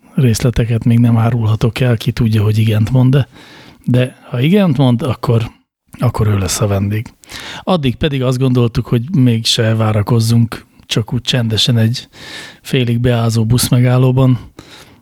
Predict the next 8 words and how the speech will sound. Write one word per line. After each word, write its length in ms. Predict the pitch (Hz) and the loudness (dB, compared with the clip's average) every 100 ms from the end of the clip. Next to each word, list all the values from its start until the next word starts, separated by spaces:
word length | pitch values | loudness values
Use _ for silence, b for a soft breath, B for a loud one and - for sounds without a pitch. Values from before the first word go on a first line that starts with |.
| _ | _
hanem 260 | - 117 113 | 0 4 4
akkor 300 | 107 - 117 | 2 0 0
inkább 520 | 110 - 107 123 - | 0 0 -2 -4 -2
vegyünk 320 | 127 104 110 | -2 0 -2
fel 180 | - 110 | -2 -2
egy 120 | 98 | 0
hagyományos 560 | 117 104 98 98 98 143 | 0 0 2 2 0 0
adást, 480 | 139 120 107 - | 2 2 0 -6